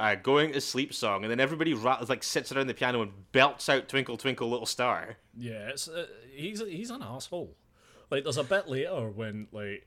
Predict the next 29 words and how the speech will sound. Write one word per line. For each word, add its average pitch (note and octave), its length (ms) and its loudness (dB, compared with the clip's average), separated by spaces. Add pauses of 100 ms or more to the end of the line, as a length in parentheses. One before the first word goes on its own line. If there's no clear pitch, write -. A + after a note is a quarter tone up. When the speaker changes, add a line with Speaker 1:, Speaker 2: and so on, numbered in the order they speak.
(420)
Speaker 2:
Abby's A2+ 380 -4
in A2+ 80 -4
the G#2+ 80 -4
middle G#2+ 240 -6
of G#2+ 80 -6
this G#2+ 220 -8
huge B2+ 640 -4
breakdown, A#2+ 520 -4
and G#2+ 120 -8
like B2 180 -8
you A2+ 100 -10
said, A#2 340 -10
he's A#2 180 -6
literally C3 440 -2
just A2+ 240 -4
sitting A2+ 240 -8
in A#2 140 -2
the G#2+ 80 -6
chair A2+ 240 -8
next G#2+ 300 -10
to D3 160 -6
her - 20 -2
with G#2 140 -8
his G2 180 -12
legs A2 240 -8
crossed, C#3 380 -8
quaffing B2 480 -6
a A#2 40 -4
martini. A2+ 640 -8